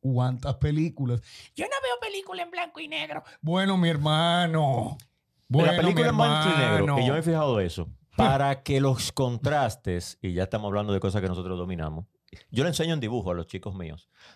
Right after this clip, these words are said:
Speaker 2: de la importancia, lo que llegan diciendo, "No, porque lo mío es el video, no es el dibujo". En el dibujo tú vas a pre-, a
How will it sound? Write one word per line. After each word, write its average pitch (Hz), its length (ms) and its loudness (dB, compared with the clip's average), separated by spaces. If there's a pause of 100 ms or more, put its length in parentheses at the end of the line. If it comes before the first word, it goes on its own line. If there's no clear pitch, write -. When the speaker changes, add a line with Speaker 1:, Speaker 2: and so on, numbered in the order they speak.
Speaker 2:
de 110 120 2
la 120 80 2
importancia, 117 560 0
lo 101 100 2
que 107 100 -2
llegan 131 280 -2
diciendo, 131 420 -4
"No, 107 220 -10
porque 127 180 -8
lo 120 120 -2
mío 139 160 -2
es 160 40 -2
el 165 100 -4
video, 120 380 -2
no 110 80 -8
es 120 60 -4
el 120 80 -6
dibujo". 104 380 -6
En 110 120 -6
el 107 140 -4
dibujo 131 280 -2
tú 139 100 -2
vas 139 100 2
a 135 100 -2
pre-, - 240 -6
a 110 360 -2